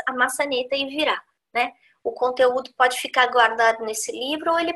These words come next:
pode ser aplicado no nosso dia a dia, na nossa vida. Então,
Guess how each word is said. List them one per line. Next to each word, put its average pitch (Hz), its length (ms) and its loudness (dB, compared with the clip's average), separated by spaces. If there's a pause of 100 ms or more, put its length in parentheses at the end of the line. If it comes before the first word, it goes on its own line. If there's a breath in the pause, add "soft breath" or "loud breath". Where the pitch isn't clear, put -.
pode 254 280 4
ser 277 120 0
aplicado 233 680 0 (360)
no 247 120 -4
nosso 233 360 -2
dia 233 160 2
a 214 60 -2
dia, 202 280 -6
na 202 100 -8
nossa 196 320 -8
vida. - 220 -20 (1500 loud breath)
Então, 403 320 4